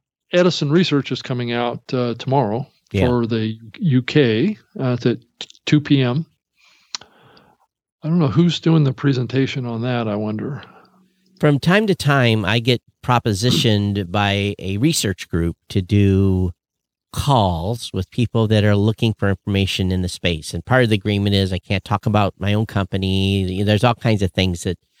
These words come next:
Speaker 2: and some of them I have to turn down because I, I don't want to share what I know with someone that's doing research possibly by someone else. But,
Speaker 1: Right.
Speaker 2: um, matter of fact, I've only done one of those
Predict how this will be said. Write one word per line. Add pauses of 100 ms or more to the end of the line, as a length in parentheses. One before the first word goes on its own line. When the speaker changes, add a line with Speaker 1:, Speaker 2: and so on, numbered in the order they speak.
(400)
Speaker 2:
and
some
of
them
I
have
to
turn
down
because
I, (320)
I
don't
want
to
share
what
I
know
with
someone
that's
doing
research
possibly
by
someone
else. (580)
But,
Speaker 1:
Right.
Speaker 2:
um,
matter
of
fact,
I've
only
done
one (100)
of
those